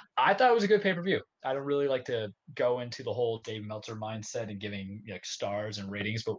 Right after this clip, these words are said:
sometimes at a pay-per-view, I'll say it's a watch, don't watch it, just skip a few matches. I think it's something that you watch, you know, start to finish. It was a smaller card. I think it was, like, three and a half hours long.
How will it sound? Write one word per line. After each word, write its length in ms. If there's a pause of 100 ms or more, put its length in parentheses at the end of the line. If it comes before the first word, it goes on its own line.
sometimes 360
at 60
a 60
pay-per-view, 380
I'll 100
say 160
it's 100
a 100
watch, 400
don't 160
watch 300
it, 120
just 180
skip 140
a 40
few 120
matches. 360 (260)
I 140
think 160
it's 100
something 220
that 180
you 60
watch, 360 (120)
you 80
know, 80
start 240
to 60
finish. 340
It 80
was 160
a 40
smaller 440
card. 300
I 100
think 80
it 40
was, 100
like, 180
three 140
and 100
a 20
half 300
hours 220
long. 280